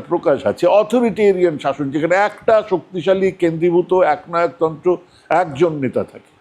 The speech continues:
দেবতুল্য করে তোলা হয়, কাল্ট পার্সোনালিটি। এই যে হিন্দু হৃদয় সম্রাট, এই cult of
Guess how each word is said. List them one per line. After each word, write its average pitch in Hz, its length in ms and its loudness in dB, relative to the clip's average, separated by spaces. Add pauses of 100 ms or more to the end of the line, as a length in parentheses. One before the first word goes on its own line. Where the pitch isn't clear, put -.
(380)
দেবতুল্য 214 680 2
করে 151 220 2
তোলা 95 240 -8
হয়, - 100 -14 (1040)
কাল্ট 214 260 2 (140)
পার্সোনালিটি। 120 1120 -2 (1400)
এই 170 120 0
যে 202 80 0
হিন্দু 233 520 2
হৃদয় 214 460 2
সম্রাট, 123 600 -4
এই 226 260 0
cult 247 260 2
of 240 140 0